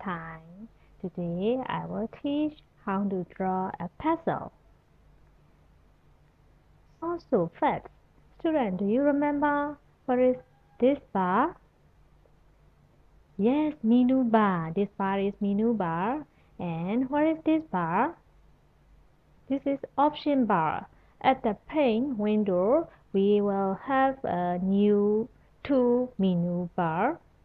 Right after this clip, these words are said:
two bars, home menu and view menu. Below the view menu, you will see zoom in, zoom out. If you choose zoom out, your screen will be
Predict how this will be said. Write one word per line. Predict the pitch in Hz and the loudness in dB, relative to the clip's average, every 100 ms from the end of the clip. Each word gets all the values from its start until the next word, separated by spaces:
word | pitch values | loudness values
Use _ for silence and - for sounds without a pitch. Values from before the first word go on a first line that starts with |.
| _ | _
two | - 196 | -2 0
bars, | 185 175 160 180 285 - - _ _ _ - | 0 0 0 0 -2 -4 -18 _ _ _ -12
home | - 196 185 190 233 | 2 6 6 4 2
menu | 196 190 208 226 240 262 - - | 0 0 0 0 -2 -6 -12 -6
and | 196 202 240 285 - | -2 0 -2 -4 0
view | 226 285 339 | 2 2 2
menu. | 254 90 95 - - - - _ - | -2 -2 -6 -8 -10 -16 -20 _ -2
Below | 196 202 | 2 4
the | 208 | 4
view | 180 202 233 | 2 2 4
menu, | 262 247 247 247 | 4 4 4 2
you | 214 185 | 2 2
will | 170 170 - | 0 -2 -2
see | 190 185 185 175 | 0 0 -2 0
zoom | 190 196 269 359 _ _ _ _ _ - | 0 2 0 -6 _ _ _ _ _ -6
in, | 175 214 359 _ - | -2 -2 -4 _ -2
zoom | 214 302 - | 0 0 -2
out. | 151 - - _ _ | -4 -4 -18 _ _
If | - 269 | -4 0
you | 294 | 0
choose | - 330 320 | 0 -4 -2
zoom | - 302 320 | -4 -4 0
out, | 254 277 302 - _ _ _ _ _ | 0 0 -4 -16 _ _ _ _ _
your | - 214 208 208 | 2 2 2 -2
screen | - 269 269 269 254 | -2 2 4 4 2
will | 185 180 | 2 2
be | 185 226 | 0 -2